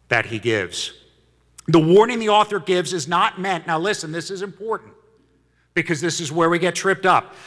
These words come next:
The warning the author gives is not meant to cause us to be, have a nervous fear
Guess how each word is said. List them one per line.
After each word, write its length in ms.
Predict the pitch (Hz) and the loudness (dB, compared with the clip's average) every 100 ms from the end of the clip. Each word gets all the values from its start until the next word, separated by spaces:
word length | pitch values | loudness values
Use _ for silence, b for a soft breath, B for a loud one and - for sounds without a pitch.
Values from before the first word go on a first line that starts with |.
| B B - | B B 0
The 160 | 165 | 2
warning 520 | 147 160 185 226 254 240 | 2 2 4 4 2 0
the 120 | 226 | 2
author 340 | 190 202 202 | 4 4 2
gives 300 | 190 190 160 | 0 0 0
is 120 | 160 | -2
not 220 | 151 170 185 | 0 0 0
meant 160 | 180 | -6
to 80 | 180 | -6
cause 380 | - 165 170 165 | -6 -2 0 0
us 180 | 170 - | -4 -6
to 120 | 135 | -10
be, 220 | 143 139 | -10 -10
have 240 | - 147 131 | -4 -4 -4
a 40 | |
nervous 480 | 139 156 185 226 208 | -2 2 2 2 -2
fear 420 | - 208 208 220 | -8 0 2 2